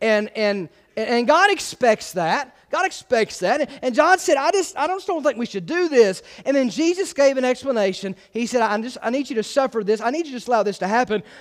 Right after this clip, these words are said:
because," notice this, and I, I, this is an amazing, amazing thing. He says, "Suffer to be so now, for thus it becometh us to fulfill all righteousness." Um,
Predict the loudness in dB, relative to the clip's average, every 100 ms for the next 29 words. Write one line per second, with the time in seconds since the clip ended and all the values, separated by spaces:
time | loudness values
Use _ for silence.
0 | -2 -2 2 4 4 4 0 2 0 -2
1 | -4 -4 -4 -4 -4 -4 -6 -20 -12 -4
2 | -2 -2 -4 -4 0 4 4 4 -2 -2
3 | -2 -2 -4 -2 -2 -2 -8 -20 -20 _
4 | _ _ _ _ _ -6 2 4 2 0
5 | -14 _ _ _ _ _ _ _ _ _
6 | -16 4 6 6 2 2 2 4 2 0
7 | 0 4 4 4 2 -2 -2 2 2 4
8 | 0 -2 -10 _ _ _ _ _ _ _
9 | _ _ _ _ _ 2 6 8 6 2
10 | -4 -14 -18 _ _ _ _ -16 -12 -12
11 | -4 2 2 2 -2 -6 -16 _ _ _
12 | _ -6 -4 -2 -2 -4 -12 -20 -20 _
13 | _ _ _ _ _ _ _ _ _ _
14 | _ _ _ _ -2 -2 -2